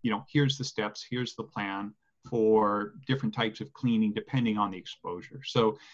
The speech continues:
again, that's one of the few agency, uh, promulgated ones. So that's certainly a starting point. I think that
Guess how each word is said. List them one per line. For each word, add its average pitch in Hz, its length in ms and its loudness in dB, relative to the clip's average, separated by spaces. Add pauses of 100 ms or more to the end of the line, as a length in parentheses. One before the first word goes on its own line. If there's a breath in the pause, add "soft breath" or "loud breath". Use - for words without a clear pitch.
(340 soft breath)
again, 110 260 2
that's - 160 -6
one 117 80 2
of 107 60 4
the 104 120 0
few 113 160 2
agency, 139 640 2 (280)
uh, 123 120 4
promulgated 139 600 4
ones. 143 340 2
So 117 140 2
that's 113 440 -2 (120)
certainly 139 320 2
a - 40 -8
starting 120 480 0
point. 156 280 -2 (520)
I 113 120 2
think 123 320 2
that 107 400 2